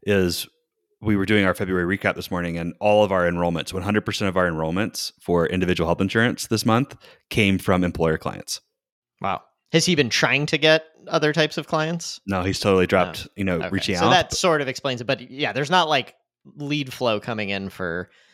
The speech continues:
Speaker 2: non-employer, like, individual insurance
Speaker 1: But the,
Speaker 2: clients.
Speaker 1: but, but the, what's cool is, like, if we ten X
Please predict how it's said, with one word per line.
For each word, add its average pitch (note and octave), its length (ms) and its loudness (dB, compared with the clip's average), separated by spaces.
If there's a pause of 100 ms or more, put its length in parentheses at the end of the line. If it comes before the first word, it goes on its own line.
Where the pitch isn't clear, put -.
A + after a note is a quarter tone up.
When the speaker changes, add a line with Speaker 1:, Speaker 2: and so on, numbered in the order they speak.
(440)
Speaker 2:
non-employer, G2 760 0
like, F#2 180 -4
individual F#2 380 -6
insurance D#2 380 -8
Speaker 1:
But - 120 -6
the, - 40 -4
Speaker 2:
clients. - 300 -6 (100)
Speaker 1:
but, A#2 260 0
but A#2 160 0
the, G#2+ 140 -2
what's G#2+ 180 -4
cool G3 300 6
is, G2+ 200 4
like, G2 240 2 (140)
if A2 140 -2
we A2 80 0
ten - 280 0
X - 520 -2